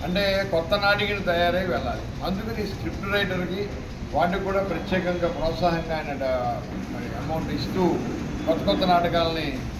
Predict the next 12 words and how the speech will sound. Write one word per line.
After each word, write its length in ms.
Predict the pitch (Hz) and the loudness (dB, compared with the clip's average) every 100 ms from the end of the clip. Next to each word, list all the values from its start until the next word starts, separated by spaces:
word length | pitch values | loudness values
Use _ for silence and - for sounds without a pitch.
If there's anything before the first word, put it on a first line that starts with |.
| - | -4
ఆ, 460 | - 135 139 135 131 - 131 - | -4 0 0 0 -4 -4 -6 -6
ప్రదర్శించేలాగా, 1000 | 151 170 165 151 160 151 147 143 139 147 | -4 -2 -2 -4 -4 -2 -2 -2 -4 -4
కొత్త 140 | 151 | -2
నాటకాలు 500 | 170 165 160 151 127 | -2 0 0 -2 -2
తయారయ్యేలాగా 960 | 131 170 190 196 190 180 170 160 147 - - - - | 0 4 6 6 2 4 2 2 0 0 -4 -6 -2
వారు 180 | 143 151 | 2 2
కండిషన్ 520 | - 143 156 147 151 | 0 -4 -4 -6 -6
పెట్టి 240 | 147 135 139 | -6 -6 -4
అక్కడ 180 | 127 - | -2 -2
నడిపిస్తున్నారు. 760 | 123 123 123 123 120 120 - 120 - - - - - - | -2 -4 -4 -4 -6 -6 -6 -8 -8 -8 -8 -8 -2 6
అలాగే 300 | 180 196 208 | 6 6 4
ఆ 360 | 190 180 - | 4 2 0